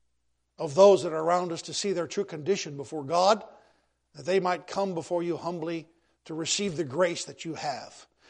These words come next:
the spiritual food that you can give them, if they only submit and accept what you have for them. Now, Father, as we take this time to, uh, reflect and to respond,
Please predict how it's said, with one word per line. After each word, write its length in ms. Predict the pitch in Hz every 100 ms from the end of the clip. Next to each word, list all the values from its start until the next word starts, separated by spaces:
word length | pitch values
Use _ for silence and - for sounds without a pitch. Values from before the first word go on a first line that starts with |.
| _
the 100 | 220
spiritual 560 | 214 - 262 254 262 226
food 480 | - 302 302 202 135
that 180 | 151
you 60 | 196
can 140 | 175 160
give 240 | 214 143
them, 200 | 139 101 _ _ _ _ _ _ -
if 80 | -
they 120 | 170
only 500 | 190 214 208 196 190 - _ -
submit 640 | - 135 165 180 - - _ _ _ _ _
and 80 | 151
accept 560 | 147 - 185 156 - - _ _ -
what 140 | 127
you 60 | 147
have 180 | 139 -
for 180 | 120
them. 140 | 101 - _ _ _ _ _ _ _ -
Now, 160 | 240
Father, 360 | 226 226 226 202
as 120 | 156
we 80 | 160
take 200 | 156 214
this 180 | 202 175
time 380 | - 185 190 185
to, 180 | 147 131 _ _ _ _ _ -
uh, 200 | 175 160
reflect 600 | 156 151 - 208 208 -
and 120 | 139 131
to 180 | 147 - _ -
respond, 640 | 175 - 208 196 202